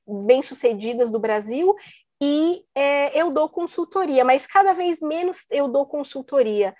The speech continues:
Os cursos, eles tomam realmente muita da minha energia, é. Eu, e eu gosto,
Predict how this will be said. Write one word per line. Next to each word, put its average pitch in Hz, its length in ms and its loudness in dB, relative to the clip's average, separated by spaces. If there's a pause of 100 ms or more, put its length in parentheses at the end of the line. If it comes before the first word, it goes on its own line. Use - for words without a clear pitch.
Os 294 300 -2
cursos, 285 560 -4
eles 269 480 0
tomam 269 340 4
realmente 247 800 0 (240)
muita 285 360 2
da 285 140 6
minha 285 240 4
energia, 254 800 4
é. 220 300 0 (300)
Eu, 233 460 6
e 269 100 0
eu 302 140 6
gosto, 302 480 0